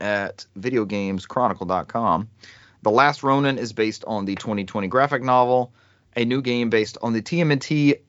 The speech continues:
uh, universe is in development, but this one promises to be darker and more mature. The game will be based on The Last Ronin, a five-issue comic miniseries,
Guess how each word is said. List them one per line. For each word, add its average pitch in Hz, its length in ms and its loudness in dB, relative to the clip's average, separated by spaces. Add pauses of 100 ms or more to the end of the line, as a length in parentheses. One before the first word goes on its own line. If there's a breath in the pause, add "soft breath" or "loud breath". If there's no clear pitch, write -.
(280)
uh, 113 540 4
universe 123 460 2
is 117 120 -6
in 113 80 0
development, 120 420 0
but 104 120 -6
this 113 160 -4
one 107 120 -4
promises 101 460 -4
to 101 60 -8
be 101 120 -6
darker 113 400 -4
and 87 120 -8
more 117 180 -8
mature. 82 520 -6 (360 soft breath)
The 95 80 -8
game 107 120 2
will 101 80 0
be 98 140 0
based 82 260 -4
on 90 80 -8
The 85 80 -8
Last 113 280 2
Ronin, 127 340 4
a 98 120 -4
five-issue 104 540 0
comic 107 300 0
miniseries, 147 800 4